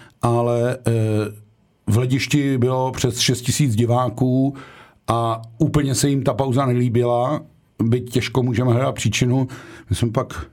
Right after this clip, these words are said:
a to už bylo téměř před půlnocí, s Romanem Červenkou tam si povídali, jestli to bylo tím, že bylo v hale velké vedro,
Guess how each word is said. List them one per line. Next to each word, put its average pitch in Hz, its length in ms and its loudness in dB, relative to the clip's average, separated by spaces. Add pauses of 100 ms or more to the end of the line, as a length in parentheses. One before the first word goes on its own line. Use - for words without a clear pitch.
(300)
a - 40 -2
to 139 100 -2
už 123 140 2
bylo 123 180 2
téměř 123 360 0
před 113 200 -2
půlnocí, 131 420 0
s 117 60 -2
Romanem 123 320 0
Červenkou 120 460 0
tam 131 240 0 (880)
si - 140 -2
povídali, 127 680 0 (120)
jestli 123 360 0
to 127 140 0
bylo 127 220 0
tím, 123 300 0
že 127 120 0
bylo 123 400 0
v 98 40 -2
hale 117 220 2
velké 120 300 0
vedro, 104 420 0